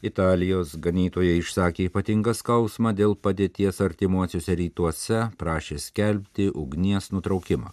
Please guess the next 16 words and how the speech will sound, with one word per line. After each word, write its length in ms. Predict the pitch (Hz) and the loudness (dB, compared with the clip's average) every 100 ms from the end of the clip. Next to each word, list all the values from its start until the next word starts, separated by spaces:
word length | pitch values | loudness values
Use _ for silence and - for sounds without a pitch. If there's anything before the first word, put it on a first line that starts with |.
| - - - - _ | -18 -20 -20 -20 _
Pakartojo 880 | 117 104 113 - 117 113 113 110 107 - - | -4 0 -2 0 2 4 4 4 0 -6 -6
popiežiaus 680 | 101 110 - 95 101 92 85 - | 2 4 4 0 2 0 -2 -6
prašymą 640 | 87 80 - 76 71 58 - _ _ | -4 -4 -6 -8 -8 -10 -16 _ _
Gazoje 640 | - 98 104 104 101 101 101 - - | -2 0 2 0 -2 -2 -4 -12 -8
gelbėti 800 | 87 92 92 85 87 92 92 - | -2 0 0 -4 -6 -4 -6 -8
sužeistuosius, 1040 | - 104 95 98 - 117 76 - - - - | -8 -4 -2 -2 0 0 0 -2 -18 -20 -12
apsaugoti 800 | 85 - 98 95 90 92 98 92 - | -12 -2 0 0 -2 -4 -4 -8 -10
gyventojus, 760 | 78 95 113 104 101 71 67 - | -4 0 0 0 -2 -6 -8 -12
teikti 480 | - 90 82 80 - | -2 0 0 -4 -8
humanitarinę 800 | 85 98 98 95 101 101 95 98 | -6 -4 -2 0 0 -2 0 -4
pagalbą, 600 | 92 104 110 95 71 73 | -2 -2 0 0 -2 -6
paleisti 760 | - 92 92 98 95 - 107 101 | -4 -2 0 0 -2 -4 -8 -6
įkaitus. 720 | 120 - - - - - - _ _ _ _ _ _ - | -6 -6 -8 -10 -16 -20 -20 _ _ _ _ _ _ -4
Vyskupai 600 | 117 - 98 - 92 90 | -4 -2 -6 0 0 2
paminėjo 580 | 90 87 87 87 80 | 0 0 0 0 -2
karus 500 | 76 78 76 92 - | -4 -4 -2 -2 -4